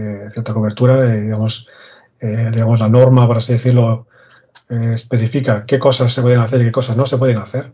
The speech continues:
¿vale? En cuanto, digamos, la operativa del banco, ¿vale? Por simplificarlo, ¿vale? Entonces, tú tienes que tener un sistema que sea capaz de analizar toda la operativa de tu gente, ¿vale? De tus, de tus traders, de tus brokers, ¿vale? Y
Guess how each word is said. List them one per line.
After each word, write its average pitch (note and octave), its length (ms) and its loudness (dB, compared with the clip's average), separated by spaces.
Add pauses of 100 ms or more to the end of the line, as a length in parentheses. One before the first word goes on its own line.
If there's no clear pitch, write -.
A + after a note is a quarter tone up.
(100)
¿vale? B2 200 -8
En A2+ 120 -6
cuanto, G#2 420 -6
digamos, G#2 440 -8 (720)
la B2 160 -2
operativa A2+ 380 0
del G#2 80 0
banco, A#2 280 -4
¿vale? A#2+ 200 -4
Por A2+ 120 -8
simplificarlo, A#2 720 -6
¿vale? B2 200 -8 (720)
Entonces, B2 260 2
tú B2+ 120 2
tienes A#2+ 160 4
que B2 80 -4
tener A#2+ 160 2
un B2 80 4
sistema C3+ 340 0
que A#2+ 80 0
sea A#2+ 160 -4
capaz A#2+ 240 0
de A2+ 60 0
analizar A2 460 -2 (180)
toda C3+ 260 4
la D#3 80 2
operativa C#3 320 0
de B2+ 60 2
tu A#2+ 120 -4
gente, B2+ 300 -4
¿vale? C3+ 140 -2
De A#2+ 80 -4
tus, G#2 240 -10
de A2 80 -10
tus - 180 -16
traders, D3 320 0
de A#2+ 60 2
tus G#2 120 -8
brokers, C3+ 360 0
¿vale? D3 240 -4 (840)
Y D#3 380 -4